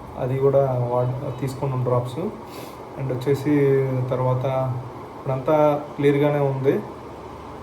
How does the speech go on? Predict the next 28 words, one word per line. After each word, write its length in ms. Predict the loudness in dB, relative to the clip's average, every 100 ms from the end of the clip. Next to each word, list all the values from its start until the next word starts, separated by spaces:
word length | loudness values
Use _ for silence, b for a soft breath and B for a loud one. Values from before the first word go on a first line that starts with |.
| -2
తర్వాత 420 | 2 4 6 4
స్నానం 340 | 4 4 4 4
చేయొచ్చు 340 | 2 2 2
అని 80 | 2
అడిగా, 300 | 6 6 4
"వన్ 100 | 2
వీక్ 160 | 0
తర్వాత 180 | 0 -2
స్నానం 280 | -2 0 0
చేయొచ్చు, 280 | 2 2 2
హెడ్ 180 | 0 0
బాత్" 180 | 0
అని 140 | 2 0
చెప్పారు. 300 | 0 -2 -2
"లేదు, 200 | -2 0
ఇంకో 320 | 0 -2 0 0
త్రీ, 180 | 0
ఫోర్ 220 | -2 -2 0
డేస్ 200 | 0 0
ఆగాలని" 380 | 2 2 2
చెప్పారు. 380 | 0 0 -2 -2 -4 -10 B B -16 -14 -6
తర్వాత 280 | -2 0 0
మళ్ళీ 400 | 0 2 4 2
ఇంకో 220 | 2 2
టూ, 180 | 2 0
త్రీ 160 | 0 4
డేస్ 240 | 6 6
ఆగినాక 680 | 4 2 2 0 0 -2